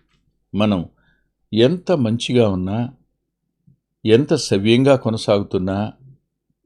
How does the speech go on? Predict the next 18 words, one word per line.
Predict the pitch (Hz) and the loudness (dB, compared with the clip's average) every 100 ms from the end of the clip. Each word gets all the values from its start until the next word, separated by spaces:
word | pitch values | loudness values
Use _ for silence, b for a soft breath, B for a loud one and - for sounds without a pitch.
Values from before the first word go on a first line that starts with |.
| _ _ _ _ - | _ _ _ _ -6
మన | 104 117 | 0 4
వల్ల | 117 139 175 | 6 6 4
ఎవరికీ | 113 95 135 135 | 2 2 0 0
నష్టం | 135 98 - 143 | -2 -2 -4 -6
కలగకపోయినా, | 127 104 110 - - 104 95 98 113 117 _ _ _ _ _ _ _ _ _ _ _ _ _ _ _ _ _ _ _ _ _ _ _ _ _ _ - | -4 -2 -2 -4 -4 -2 -2 -2 -4 -6 _ _ _ _ _ _ _ _ _ _ _ _ _ _ _ _ _ _ _ _ _ _ _ _ _ _ -10
మన | 104 104 | -2 0
మీద | 104 113 120 117 | 2 0 -2 -4
కష్టం | 95 - 143 | -6 -2 -2
పెట్టుకునే | 117 - 107 92 | -2 -4 -6 -4
వ్యక్తులు | 85 98 - 127 | -4 -4 -4 -6
ఉంటారు, | 98 87 90 90 87 _ _ _ _ _ _ _ _ _ _ _ _ _ _ _ _ - | -4 -6 -8 -8 -12 _ _ _ _ _ _ _ _ _ _ _ _ _ _ _ _ -6
మనల్ని | 101 101 98 | -4 -2 -4
పాడు | - 90 98 131 | -6 0 0 0
చేయాలనే | 127 135 123 117 | 0 2 4 2
ఆలోచన | 90 104 120 120 | -2 -2 -4 -6
కలిగిన | 110 95 95 92 | -6 -6 -4 -2
వారు | 90 92 | 0 -2
ఉంటారు. | 98 82 - | -6 -8 -12